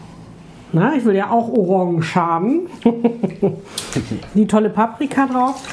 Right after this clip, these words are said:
So, was wir natürlich jetzt gemacht haben, ganz klar, ähm, wir haben euch die Alternativen gezeigt. Das heißt, wenn ihr beide Lachs essen wollt, macht ihr, braucht ihr die Paprika natürlich nicht machen. Und wollt ihr keinen Lachs, braucht ihr Lachs nicht machen, sondern macht die Paprika. Ne? Also es ist jetzt wirklich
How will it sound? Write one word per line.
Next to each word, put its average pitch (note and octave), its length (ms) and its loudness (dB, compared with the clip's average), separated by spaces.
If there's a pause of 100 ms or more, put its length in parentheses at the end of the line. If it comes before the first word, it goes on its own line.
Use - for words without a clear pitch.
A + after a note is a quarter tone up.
(140)
So, F#3+ 180 4
was F#3 200 -2
wir B3+ 80 4
natürlich A#3+ 380 0
jetzt A3+ 240 0
gemacht G#3 340 0
haben, A3+ 240 2
ganz E3+ 260 -2
klar, A3 380 0 (640)
ähm, G3 460 2 (360)
wir G3 140 4
haben G3+ 120 0
euch F3 140 -2
die G3 100 0
Alternativen F3 640 -2
gezeigt. D#3 380 -4
Das E3 180 -2
heißt, A3+ 240 0
wenn F#3+ 80 -2
ihr F3 100 0
beide G3 280 0
Lachs G3 220 -2
essen F3 260 0
wollt, E3+ 260 0
macht E3 240 -2
ihr, F#3 60 0
braucht E3 260 0
ihr E3 60 0
die D#3+ 60 2
Paprika F#3+ 440 -2
natürlich F3 440 -2
nicht D#3+ 180 0
machen. E3 540 -2
Und F3 200 0
wollt F3 160 2
ihr E3 140 -2
keinen E3 220 -2
Lachs, E3 300 -4 (760)
braucht E3 140 2
ihr E3 80 2
Lachs D#3 200 -2
nicht D#3+ 140 0
machen, D3+ 180 -2
sondern D#3+ 160 0
macht D#3 160 -2
die D#3+ 60 -2
Paprika. C#3 540 -4
Ne? G3+ 180 0
Also E3 180 -2
es E3+ 60 -2
ist E3+ 160 -2
jetzt D#3+ 180 2
wirklich D#3+ 340 -2